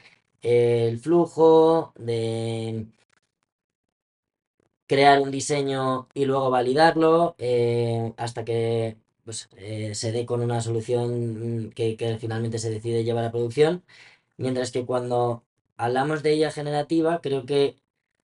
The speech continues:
hay una parte, eh, que no, en, en Shakers al menos, no ha recaído tanto en la figura del diseñador, eh, sino que ha caído más en la figura del,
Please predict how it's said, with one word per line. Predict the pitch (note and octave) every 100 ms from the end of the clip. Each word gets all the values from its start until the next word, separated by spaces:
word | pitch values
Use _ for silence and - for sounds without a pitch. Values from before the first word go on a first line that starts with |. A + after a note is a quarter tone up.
| _ _ _ -
hay | C3 C#3+
una | D3+ D3
parte, | D#3+ D#3 C#3+ D#3+ E3 -
eh, | B2 A#2+ A#2 A2+ A2+ A2+ A2 - _
que | B2 A#2
no, | A#2 A#2 A#2+ C3+ C3
en, | B2 A#2+ A#2
en | B2
Shakers | A#2+ C#3+ C#3 C#3+
al | D3+
menos, | D3+ C#3+ A#2 A#2
no | C3+
ha | C#3
recaído | C#3+ C#3 C#3 C#3+ C3
tanto | D3 C#3+ B2 G#2+ -
en | A#2 A2+
la | G#2+
figura | A#2+ G#2+ C3 C3
del | C3 C3 B2+ B2
diseñador, | C3 C3 A#2 B2+ B2+ D3+ F3+ _ _ _ _ _ -
eh, | A#2 A2
sino | G#2+ B2 A#2
que | B2
ha | B2+
caído | C3 C3 B2+
más | C3 C#3+ - -
en | A#2+
la | A#2
figura | A#2+ A2+ B2+ C3 D3 D3 _
del, | A#2 A2+ A2+ A2 G#2+ G#2